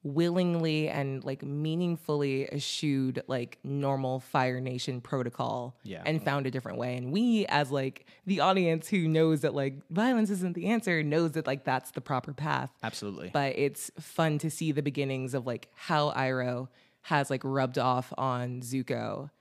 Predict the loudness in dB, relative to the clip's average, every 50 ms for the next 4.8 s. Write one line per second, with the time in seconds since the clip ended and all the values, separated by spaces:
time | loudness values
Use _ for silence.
0 | _ _ _ 4 4 6 6 6 4 4 2 0 -2 -8 _ _ _ _ _ -4
1 | 2 4 4 4 4 4 4 4 4 4 4 2 2 0 -2 -2 -2 -2 -2 -4
2 | -4 -6 -8 -12 -12 0 2 4 4 6 6 4 4 4 2 0 2 0 0 2
3 | 2 0 0 0 -2 -2 -2 -2 0 0 2 2 2 0 -2 -4 -4 -4 -4 -4
4 | -6 -4 -2 -2 0 2 2 2 2 0 -2 -4 -6 -8 -14